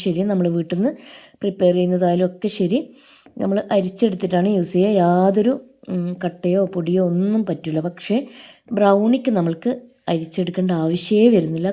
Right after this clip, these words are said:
കാരണം ബ്രൗണിയുടെ ടെക്സ്ചർ അങ്ങനെയാണല്ലോ വരുന്നത്, ആ ഒരു ഹാർഡായിട്ടാണല്ലോ വരുന്നത്. അതുകൊണ്ട് തന്നെ ബ്രൗണിക്ക്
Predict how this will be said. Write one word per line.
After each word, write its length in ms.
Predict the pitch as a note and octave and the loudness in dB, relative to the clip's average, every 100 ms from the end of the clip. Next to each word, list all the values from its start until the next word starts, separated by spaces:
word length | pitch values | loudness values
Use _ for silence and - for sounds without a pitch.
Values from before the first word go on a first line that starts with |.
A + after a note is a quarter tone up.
| F#3+ | -2
കാരണം 260 | F3 F#3+ A#3+ - - - - - G3+ | -2 -2 -6 -10 -20 -20 -20 -6 2
ബ്രൗണിയുടെ 540 | F#3+ G3 G#3+ A#3 A#3 A3 | 2 2 0 0 -2 -6
ടെക്സ്ചർ 300 | - - G3 F3 | -6 -4 0 2
അങ്ങനെയാണല്ലോ 460 | F3 E3+ E3 D#3+ D#3+ | 2 2 2 2 0
വരുന്നത്, 280 | D#3 D#3+ F3 - | 0 -4 -4 -4
ആ 40 | F#3+ F3+ | -2 -2
ഒരു 140 | F#3+ G3 G3 | -2 -6 -4
ഹാർഡായിട്ടാണല്ലോ 880 | G3 F#3 G3 F#3+ F#3+ F3 - F3 E3 | -2 0 0 -2 -4 -6 -4 -4 -2
വരുന്നത്. 300 | D#3 D#3 D#3+ - _ - - - - _ G3 | -4 -4 -8 -10 _ -20 -20 -20 -20 _ -6
അതുകൊണ്ട് 260 | F3+ F3 F3+ | -2 -2 -2
തന്നെ 160 | F#3 C4 A3+ | -2 -2 -2
ബ്രൗണിക്ക് 500 | F3 E3 E3+ F3+ B3+ | -2 0 0 -2 -4